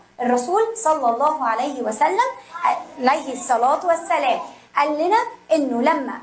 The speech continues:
ال-، إنه الشياطين ما بتعرفش تفتح البيبان، ما بتعرفش تفتح الإيه؟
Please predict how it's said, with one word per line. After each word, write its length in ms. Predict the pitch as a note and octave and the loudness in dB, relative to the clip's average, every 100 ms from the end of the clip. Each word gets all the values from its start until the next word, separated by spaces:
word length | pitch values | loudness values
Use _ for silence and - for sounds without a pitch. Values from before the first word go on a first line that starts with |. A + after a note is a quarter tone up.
| - | -6
ال-، 160 | B3+ B3 | 0 2
إنه 160 | C4+ C#4+ | 2 0
الشياطين 640 | - D4 C4 C4+ G#4 C#5+ - - C#4 | 0 2 2 2 0 0 -2 -12 0
ما 100 | F4+ | 0
بتعرفش 720 | F4+ D#4+ C#4+ D#4 - - - - _ | 0 0 2 2 0 -2 -12 -18 _
تفتح 380 | F#4 F#4+ G#4+ A4 - - | -2 0 0 0 -4 -6
البيبان، 540 | E4+ D4+ C4+ B3 G3 F3+ - | -4 -2 2 2 0 -6 -6
ما 80 | C4 | -6
بتعرفش 420 | B3+ C4 C#4+ F4 | -2 0 0 -2
تفتح 380 | C#4+ F4 - D4 | -4 -6 -4 -2
الإيه؟ 360 | C#4 D4 E4 | 0 2 0